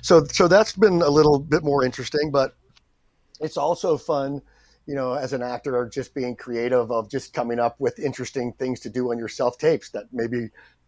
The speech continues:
somebody else isn't doing, whether it's the, your, your, your, your shirt you're wearing or, you know, the, the, the glasses that you choose to wear or the background that you're using or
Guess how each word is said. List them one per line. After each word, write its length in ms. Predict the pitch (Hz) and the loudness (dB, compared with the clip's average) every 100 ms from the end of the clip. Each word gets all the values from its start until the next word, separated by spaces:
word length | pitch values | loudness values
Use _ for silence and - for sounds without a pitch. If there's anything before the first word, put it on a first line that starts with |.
| _ | _
somebody 400 | - - 135 127 | -4 -2 0 2
else 200 | 127 139 | 2 0
isn't 220 | 147 110 95 | -2 -8 -8
doing, 320 | 117 98 90 _ _ _ _ _ _ | -8 -8 -12 _ _ _ _ _ _
whether 300 | 127 131 131 | -4 0 0
it's 140 | 120 - | -2 -2
the, 240 | 135 123 - - _ | -4 -4 -8 -20 _
your, 240 | 123 117 | -8 -4
your, 220 | 120 117 | -4 -4
your, 160 | 123 127 | -4 -4
your 140 | 131 | -4
shirt 360 | 117 - 165 165 | -4 0 2 2
you're 120 | 131 | -2
wearing 440 | 117 110 104 101 113 | -2 -4 -6 -8 -10
or, 560 | 120 117 117 117 113 - - _ _ - | -6 -4 -2 -2 -4 -8 -18 _ _ -8
you 80 | 127 | -4
know, 200 | 120 117 | -2 -2
the, 160 | 113 | -2
the, 180 | 110 110 | -4 -6
the 120 | 110 | -8
glasses 460 | 101 123 127 127 117 | -8 -4 -2 -4 -8
that 140 | 113 | -8
you 100 | 110 | -8
choose 300 | 107 123 110 | -8 -8 -8
to 100 | - | -8
wear 400 | 107 110 104 101 | -10 -10 -10 -10
or 280 | 101 120 123 | -8 -2 -2
the 100 | 113 | -2
background 560 | 110 113 120 123 110 107 | -6 -6 -8 -8 -8 -8
that 160 | 113 | -8
you're 120 | 110 | -10
using 640 | 104 107 110 107 104 101 104 | -8 -8 -8 -8 -10 -10 -10
or 520 | 123 123 113 113 | -6 -4 -4 -4